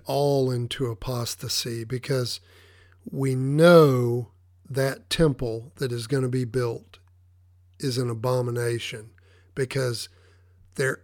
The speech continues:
is no need for a daily sacrifice. Christ completed the work.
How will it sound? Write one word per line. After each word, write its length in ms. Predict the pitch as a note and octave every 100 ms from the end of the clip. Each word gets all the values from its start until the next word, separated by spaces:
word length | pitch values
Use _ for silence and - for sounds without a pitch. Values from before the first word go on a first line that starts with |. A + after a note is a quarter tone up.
| -
is 340 | G3+ G3+ E3
no 240 | F3 E3+ D#3+
need 300 | D3+ D3 B2
for 180 | C#3+ B2
a 60 |
daily 360 | B2+ B2+ A#2+ A#2
sacrifice. 1000 | - B2 G#2+ - A2+ B2 A#2 A#2+ - - -
Christ 720 | - - D3+ D3+ E3 - - - _ -
completed 680 | - B2 - D#3 E3 E3 E3+
the 100 | E3
work. 580 | D3 B2+ A#2+ - -